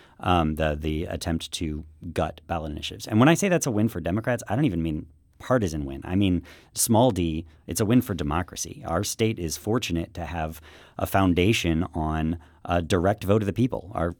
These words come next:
constitutions have always been passed, our amendments to the constitutions have always been passed by direct vote of the people, and people always have a way to bypass a legislature that's not listening to them with the ballot initiative. Republicans are trying to get rid of that, whether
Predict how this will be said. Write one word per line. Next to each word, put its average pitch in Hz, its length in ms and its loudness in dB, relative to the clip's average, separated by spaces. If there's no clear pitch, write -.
constitutions 113 760 2
have 113 100 -2
always 110 220 4
been 110 160 0
passed, 110 320 -2
our 85 80 0
amendments 107 360 4
to 117 60 -4
the 101 60 -6
constitutions 101 520 -2
have 90 60 -4
always 92 200 0
been 95 120 -4
passed 95 240 -4
by 87 80 -2
direct 85 300 -4
vote 90 140 -4
of - 20 -4
the 85 60 -6
people, 90 340 -4
and 90 140 0
people 110 320 -4
always 107 300 0
have 123 140 -2
a 165 60 0
way 95 300 0
to 95 100 0
bypass 101 520 0
a 120 60 -4
legislature 95 640 -4
that's 82 220 -6
not 78 280 -4
listening 87 320 -4
to - 100 -12
them 73 240 -8
with 101 160 -2
the 113 40 -8
ballot 123 300 4
initiative. 80 380 -6
Republicans 135 600 0
are 110 80 0
trying 113 440 0
to 110 120 -6
get 85 200 -6
rid 87 200 -2
of 80 120 -4
that, 69 320 -6
whether 82 500 -2